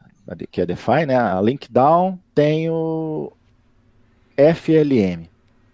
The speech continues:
Ess-, essas que, fora dos top dez que eu, que eu tenho na minha carteira. O resto é, é Ethereum, né, a-, as, as mais comuns, né?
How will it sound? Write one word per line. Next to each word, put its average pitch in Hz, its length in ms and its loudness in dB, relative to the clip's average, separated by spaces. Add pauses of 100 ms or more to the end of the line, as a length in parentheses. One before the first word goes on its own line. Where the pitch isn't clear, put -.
(520)
Ess-, - 240 -16
essas - 360 -10
que, - 280 -12
fora 131 280 2
dos 127 160 -4
top - 240 -4
dez 104 360 -2
que - 120 -12
eu, 110 160 -8 (680)
que - 80 -8
eu 95 60 -4
tenho 98 420 -6 (120)
na 98 120 -10
minha 98 160 -6
carteira. 82 480 -8
O - 60 -16
resto 117 380 -2
é, 98 640 2
é 104 40 0
Ethereum, 165 1080 -6 (840)
né, 101 320 -2
a-, 101 520 0
as, - 680 -10 (220)
as 92 180 -4
mais 101 340 2
comuns, 98 540 0
né? 92 240 -2